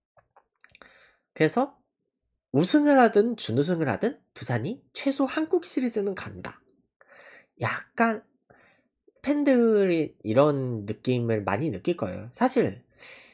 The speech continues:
객관적인 전력 차라기보다는요, 이번 시리즈는 전력 차보다는 경험에서 갈릴 거예요.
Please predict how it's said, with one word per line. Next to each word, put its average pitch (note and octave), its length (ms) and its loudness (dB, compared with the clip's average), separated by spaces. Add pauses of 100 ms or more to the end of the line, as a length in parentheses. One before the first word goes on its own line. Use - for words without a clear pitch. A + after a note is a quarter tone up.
(1200)
객관적인 D#4+ 800 2
전력 A#2 420 2
차라기보다는요, G#2+ 1080 -8 (680)
이번 F#3 340 2
시리즈는 D#3+ 540 -2
전력 D#3 440 -2
차보다는 B2+ 600 -2
경험에서 B2 520 -4
갈릴 - 260 -12
거예요. - 340 -12